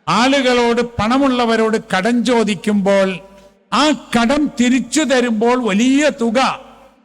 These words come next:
എത്രയോ ശതമാനം പലിശ ഈടാക്കിയിരുന്നു. നബി സല്ലല്ലാഹു അലൈഹി വസല്ലമ ആദ്യം തന്നെ പലിശ വാങ്ങുന്നത് നിരോധിച്ചു. ഹജ്ജത്തുൽ വദായിൽ വെച്ച്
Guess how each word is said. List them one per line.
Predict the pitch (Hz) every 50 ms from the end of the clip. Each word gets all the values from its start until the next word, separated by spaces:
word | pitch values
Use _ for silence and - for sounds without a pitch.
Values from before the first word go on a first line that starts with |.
| _ _ - 135
എത്രയോ | 151 - 220 208 226 240 262 277 285 285
ശതമാനം | 269 - - 254 233 208 254 262 254 285 294 285 277 240 214 175 143 117 - - - 185
പലിശ | 190 202 233 220 - -
ഈടാക്കിയിരുന്നു. | 269 240 214 208 214 208 190 - - 196 175 160 147 135 117 101 92 - - - - _ _ _ _ _ - 175
നബി | 170 165
സല്ലല്ലാഹു | - 226 233 247 247 233 233 233 226
അലൈഹി | 226 220 214 214
വസല്ലമ | 156 214 214 220 220 220 226 233 233 226 - - - - - - - _ _ -
ആദ്യം | 120 160 196 233 226 185 180 277 285 262 233 254
തന്നെ | 226 233 233
പലിശ | 214 - - - - 220 226 233 247 233 - - - 247 226 214 214 202 196 170 - - - - - - - -
വാങ്ങുന്നത് | 156 175 220 233 262 269 262 269 247 247 226 214 190
നിരോധിച്ചു. | 185 180 190 196 196 165 160 135 - 135 113 - - - - _ _ _ _ _ _ - -
ഹജ്ജത്തുൽ | 202 196 185 180 294 285 285 - 285 269 254 240
വദായിൽ | 226 220 226 254 262 269 269 269 254 233
വെച്ച് | 247 240 190 - 254 254 262